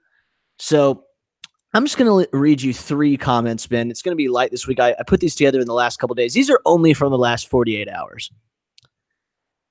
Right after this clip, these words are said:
All right, this first one was from a thread that this guy wrote. This is the thread itself. The thread was titled,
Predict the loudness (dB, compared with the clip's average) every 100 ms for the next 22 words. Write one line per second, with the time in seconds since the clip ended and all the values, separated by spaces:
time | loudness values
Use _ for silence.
0 | _ _ -2 0 0 -8 _ -12 -10 -4
1 | -4 -4 -8 -12 -14 _ _ _ _ _
2 | _ _ _ _ _ _ _ _ _ -18
3 | -18 _ _ _ _ _ _ _ -2 0
4 | 0 0 0 0 2 0 -2 -2 0 2
5 | 4 4 4 4 2 0 0 -2 0 0
6 | 0 -2 -10 -10 -8 -6 -4 -6 -14 _
7 | _ -12 -10 0 2 2 -2 -2 0 0
8 | -4